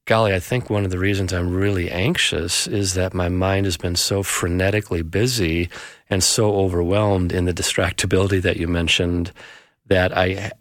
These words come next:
have an anxious condition because I'm operating at a level where I'm spinning what feels like twenty-three plates when actually I have four or five." The busy mind of A D H D developmentally is really hard to manage. So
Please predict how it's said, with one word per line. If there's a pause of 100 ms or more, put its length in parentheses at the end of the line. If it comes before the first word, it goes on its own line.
(140)
have
an
anxious
condition
because (460)
I'm
operating
at
a
level
where
I'm
spinning (380)
what
feels
like
twenty-three
plates
when
actually
I
have
four
or
five." (460)
The
busy
mind
of
A
D
H
D
developmentally
is
really
hard
to
manage.
So